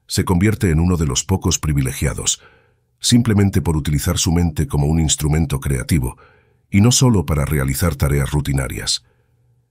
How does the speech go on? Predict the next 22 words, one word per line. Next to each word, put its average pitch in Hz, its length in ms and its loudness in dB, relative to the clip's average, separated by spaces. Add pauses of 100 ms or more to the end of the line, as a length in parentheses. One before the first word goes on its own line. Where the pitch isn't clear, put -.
(120)
Es 90 140 2
crucial 90 360 2
recordar 85 480 0
que 87 120 -2
el 73 120 0
verdadero 82 540 0
éxito 69 500 -2 (320)
se - 180 -2
basa 76 380 0
en 65 100 -2
el 65 140 -4
servicio. - 580 -6 (720)
Solo 117 400 4
a 92 60 4
través 82 320 0
de 87 80 2
nuestra 76 400 0
cooperación 65 800 -2 (300)
y 76 120 0
ayuda 85 380 4
al 73 100 2
mundo, 73 420 2